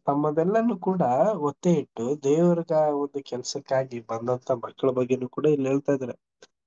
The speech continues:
ಸ್ವಸ್ಥತೆ ಅಂತಂತ ನಾವು ನೋಡ್ಬೇಕಾದ್ರೆ ಈ ಸಬ್ಬತ್ ದಿನ ಏನಾಗಿದೆ ಅಂತಂದ್ರೆ ತುಂಬಾ ವಿಶೇಷವಾದದ್ದು. ಕೆಲವರು ಕ್ರೈಸ್ತರು ಏನ್ ಮಾಡ್ಬಿಟ್ಟಿದ್ದಾರೆ ಅಂತ ಅಂದ್ರೆ ಈ ಸಬ್ಬತ್ ದಿನನ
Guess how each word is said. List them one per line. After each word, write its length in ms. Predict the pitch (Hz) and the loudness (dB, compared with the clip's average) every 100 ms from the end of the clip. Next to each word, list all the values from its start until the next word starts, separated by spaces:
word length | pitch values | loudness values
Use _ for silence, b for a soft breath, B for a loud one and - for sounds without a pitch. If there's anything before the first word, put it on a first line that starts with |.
| _ _ _ | _ _ _
ಸ್ವಸ್ಥತೆ 520 | - - 175 247 226 220 | -6 0 0 0 0 -2
ಅಂತಂತ 380 | 190 175 170 | -2 -4 0
ನಾವು 180 | 165 156 | 0 0
ನೋಡ್ಬೇಕಾದ್ರೆ 720 | 147 135 139 131 127 117 104 - 117 160 196 _ _ B B _ | 0 0 -2 -2 -4 -6 -10 -14 -2 -2 -2 _ _ B B _
ಈ 220 | 160 151 147 | 2 2 2
ಸಬ್ಬತ್ 680 | - 165 180 208 - 143 | 0 0 0 -2 -2 -4
ದಿನ 160 | 139 151 135 113 139 156 | 0 0 0 0 0 0
ಏನಾಗಿದೆ 600 | 127 143 147 143 143 139 | 0 0 0 0 2 0
ಅಂತಂದ್ರೆ 520 | 135 135 135 135 135 | -2 -4 -2 0 -2
ತುಂಬಾ 260 | - 127 127 | -2 -2 -2
ವಿಶೇಷವಾದದ್ದು. 840 | 104 - 120 110 107 104 101 - - _ _ _ _ | -2 -2 -2 -2 -4 -4 -8 -10 -16 _ _ _ _
ಕೆಲವರು 360 | - 202 196 180 | 0 2 2 0
ಕ್ರೈಸ್ತರು 400 | 185 202 208 175 | 0 -2 0 2
ಏನ್ 140 | 180 | 4
ಮಾಡ್ಬಿಟ್ಟಿದ್ದಾರೆ 440 | 175 165 160 151 143 | 4 2 0 -2 -2
ಅಂತ 180 | 139 143 139 139 135 | -4 -2 -2 -2 -4
ಅಂದ್ರೆ 340 | 123 113 135 | -4 0 2
ಈ 80 | 143 | 2
ಸಬ್ಬತ್ 520 | 131 127 127 170 - | 2 -4 2 0 0
ದಿನನ 460 | 135 - 139 139 | -20 -10 -6 -6